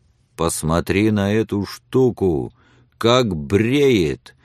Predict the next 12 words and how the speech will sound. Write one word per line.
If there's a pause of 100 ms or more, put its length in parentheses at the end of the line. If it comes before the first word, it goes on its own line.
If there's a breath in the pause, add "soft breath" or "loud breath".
(120)
и
легко,
точно
по
гладкому
месту. (400)
Вот, (280)
шесть
минут
по
часам, (220)
каково?